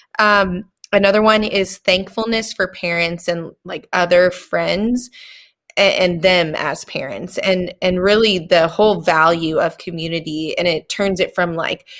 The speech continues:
a want, like, we want community, like, that'd be so cool to have, like, a big friend group, to, like, truly a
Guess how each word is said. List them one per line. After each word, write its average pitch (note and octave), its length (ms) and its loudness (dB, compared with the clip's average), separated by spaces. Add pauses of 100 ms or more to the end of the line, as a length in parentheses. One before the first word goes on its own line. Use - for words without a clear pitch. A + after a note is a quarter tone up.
(300)
a F#3 120 6
want, F3 420 2
like, E3+ 160 2
we E3+ 240 -4
want G3 380 0
community, E3+ 580 -2
like, E3+ 160 -2
that'd F3 140 4
be F3 80 -6
so E3 180 2
cool F#3+ 320 2
to E3+ 80 2
have, E3 160 -4
like, D#3 140 -10
a - 40 -4
big D#3 220 -2
friend F#3 300 0
group, D#3 180 -2
to, G3+ 140 2
like, G#3 200 4 (140)
truly A#3 720 0
a F#3+ 80 2